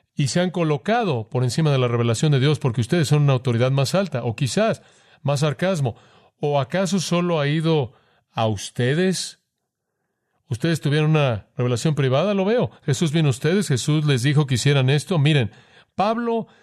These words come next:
se adelanta a la única defensa posible de las predicadoras. Uno, tienen ideas que literalmente se colocan por encima de Dios.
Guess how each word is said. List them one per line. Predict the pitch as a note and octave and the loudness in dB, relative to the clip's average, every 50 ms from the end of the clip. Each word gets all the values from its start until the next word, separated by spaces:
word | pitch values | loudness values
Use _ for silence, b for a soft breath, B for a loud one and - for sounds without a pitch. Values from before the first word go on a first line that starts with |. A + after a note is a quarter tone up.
| b b | b b
se | - - F3 F3 | -8 -4 -2 -2
adelanta | E3+ E3+ E3+ E3+ F#3 G#3+ A#3+ A3+ E3+ - D3+ C#3 D3 C#3 | 0 0 0 2 2 0 0 -2 -2 -2 -2 -2 0 0
a | C3+ | -2
la | C#3 C#3+ C#3 C#3 | 0 0 0 0
única | D#3 F#3 A3 A3+ A#3 - F#3 D#3+ | 0 0 0 -2 -2 -2 -2 -2
defensa | C#3 B2+ B2 D#3+ E3+ D3 F3 E3 C3+ | -2 0 0 0 0 0 -2 -4 -2
posible | D3 B2+ A2+ - - D#3 D3+ D#3 D#3 D3+ C#3+ A#2 - _ _ - | -4 -4 -4 -2 -2 -2 0 2 2 2 0 0 -4 _ _ -2
de | C#3+ C3+ | 0 2
las | B2+ B2 - | 2 2 0
predicadoras. | - C3 B2 A#2+ A2+ - A#2+ A2+ B2+ B2+ A2+ F#2 - - b b b b b b b | 0 -2 -2 -2 0 -2 0 0 0 0 -2 -4 -8 -12 b b b b b b b
Uno, | - E3 F3 E3 C3 G#2 - - _ _ _ _ _ _ _ _ _ _ _ _ _ _ _ _ _ _ _ _ | -4 -2 -2 0 0 -2 -4 -8 _ _ _ _ _ _ _ _ _ _ _ _ _ _ _ _ _ _ _ _
tienen | - D#3+ F#3 F#3+ G3+ G3 F#3+ F#3+ F#3+ F#3+ F3+ A3 D4 | -4 -2 -2 0 0 0 0 2 2 0 0 -2 -2
ideas | A#3 C#3 C3 A#2+ C3 D3+ D#3+ D#3+ D#3 D3+ D3+ D3 C3+ - - _ _ - | -2 0 0 0 0 0 0 2 0 2 0 0 -2 -4 -10 _ _ -4
que | C#3 C3 | -2 0
literalmente | B2 B2+ A#2 - B2+ A#2+ B2+ C3+ C#3 C3+ C3+ C#3 C#3 C3 C3+ - C#3 C3 C3 B2 A2 b b b b | 0 0 0 0 0 0 2 0 0 0 0 0 0 -2 -2 -2 -2 0 0 -2 -4 b b b b
se | - - D3 C3 - | -4 -2 -2 -2 0
colocan | - C#3+ C3 C3 C#3+ E3+ - - - C#3 A#2+ A2 G2+ | 0 0 0 2 2 0 0 -2 0 -2 -2 -2 0
por | - A#2+ A#2 A#2 | -2 -2 0 0
encima | A#2 A2 - - C#3+ C3 C3 B2+ B2 | 0 -2 0 0 0 2 2 2 2
de | B2 A#2+ | 0 0
Dios. | A2+ A#2+ B2 A2+ G2 - - - | 0 0 0 0 -2 -4 -10 -16